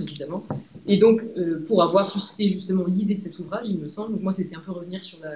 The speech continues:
la, la cuisine de, voilà, co-, quel, quel, comment, d'où vient cette initiative, euh, à qui s'adresse-t-elle,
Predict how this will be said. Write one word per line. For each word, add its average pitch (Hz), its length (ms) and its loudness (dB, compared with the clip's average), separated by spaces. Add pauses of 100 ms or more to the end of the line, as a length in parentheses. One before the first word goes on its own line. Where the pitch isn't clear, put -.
la, 147 180 -12
la 147 120 -10
cuisine 190 480 -8
de, 156 100 -14 (540)
voilà, 147 200 -4 (560)
co-, - 160 -8 (280)
quel, 196 180 2
quel, 208 240 2
comment, 202 260 0 (1040)
d'où 214 100 -6
vient 226 160 4
cette 208 220 0
initiative, 196 720 0 (480)
euh, 160 300 -8
à 165 80 -10
qui - 200 -8
s'adresse-t-elle, 160 640 -2